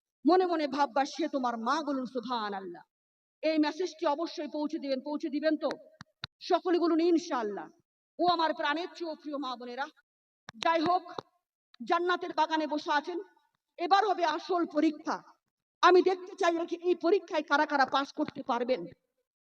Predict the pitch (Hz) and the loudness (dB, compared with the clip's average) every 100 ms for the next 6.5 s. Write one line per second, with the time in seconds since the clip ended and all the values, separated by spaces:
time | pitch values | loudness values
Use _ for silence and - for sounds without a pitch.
0 | - 311 339 349 349 330 370 392 392 339 | 0 6 6 6 4 6 8 8 4 2
1 | 339 339 302 294 330 302 330 277 294 330 | 4 6 6 4 2 0 2 0 2 2
2 | 339 330 294 294 269 359 294 302 277 269 | 2 2 2 2 4 2 2 4 4 2
3 | 254 277 269 254 247 294 269 285 214 190 | 2 2 2 2 2 0 -2 -4 -6 -8
4 | - _ _ _ _ _ _ _ - 339 | -12 _ _ _ _ _ _ _ 0 2
5 | 427 415 392 381 349 349 427 392 370 370 | 4 4 6 6 6 4 2 4 2 0
6 | - 320 - 302 | 0 -2 0 0